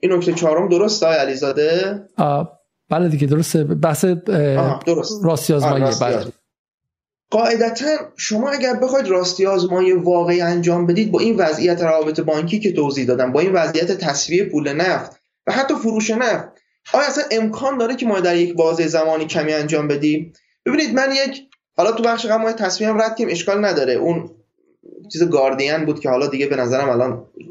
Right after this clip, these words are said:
Speaker 1: توضیحش مفصل. ببینید من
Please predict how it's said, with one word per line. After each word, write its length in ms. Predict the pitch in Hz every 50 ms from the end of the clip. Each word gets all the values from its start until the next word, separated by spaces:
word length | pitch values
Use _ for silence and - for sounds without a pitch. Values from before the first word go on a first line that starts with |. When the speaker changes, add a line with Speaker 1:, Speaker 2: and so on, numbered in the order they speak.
| - _
Speaker 1:
توضیحش 580 | - - 131 123 123 139 139 139 143 - - - -
مفصل. 480 | 107 127 120 131 117 117 - 117 117 117 117 - - - - - - - - -
ببینید 360 | - 269 330 349 349 349 - -
من 300 | - 220 254 302 311 -